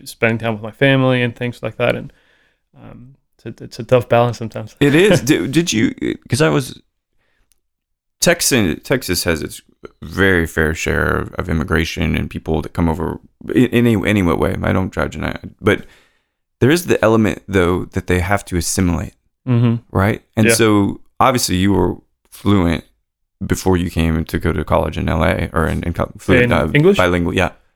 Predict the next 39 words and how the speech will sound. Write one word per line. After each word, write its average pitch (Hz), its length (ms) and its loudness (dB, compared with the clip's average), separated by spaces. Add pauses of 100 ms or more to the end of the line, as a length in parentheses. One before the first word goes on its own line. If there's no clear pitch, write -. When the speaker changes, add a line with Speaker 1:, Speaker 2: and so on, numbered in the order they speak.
Speaker 1:
Um, 143 640 2
Speaker 2:
Or 120 140 4
no, 113 300 2 (100)
sorry, 127 260 0
I 92 40 0
didn't 92 160 0
want 90 120 0
to 90 80 -2
assume. 104 320 -2 (340)
Speaker 1:
En-, 202 200 4
enough, 226 560 2
enough. 175 280 4
Like, 151 200 2
I, 180 140 4
I 175 180 2
wouldn't 180 280 4
say 165 200 4
I 160 60 6
was, 147 200 2
like, 135 160 2
fluent 135 300 2
like 120 160 -4
I 123 80 2
am 120 220 0
now. 147 260 2
Speaker 2:
Oh. 135 160 2
Speaker 1:
Uh, 127 340 2
I, 123 220 0 (100)
I - 40 2
think 139 300 0
I've 135 220 4
been 131 140 0
able 131 180 2
to 131 60 2
pick 127 240 -2
up 120 160 0
the 123 100 -6
languages 123 460 -2
'cause 113 180 -12